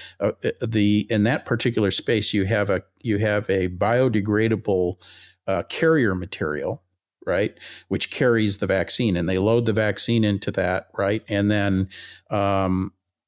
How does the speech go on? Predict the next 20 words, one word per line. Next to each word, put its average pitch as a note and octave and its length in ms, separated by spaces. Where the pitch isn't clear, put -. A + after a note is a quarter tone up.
uh, G2+ 260
the G#2 140
original A#2+ 440
development G2 480
work G2 400
that G2 220
we A#2 120
were B2 140
involved G2 380
in, G2 160
they F#2+ 160
would, F#2 320
they G#2 120
would F#2+ 160
take - 240
that G2+ 200
and G2 120
then F#2 200
they F#2 160
would, F#2 320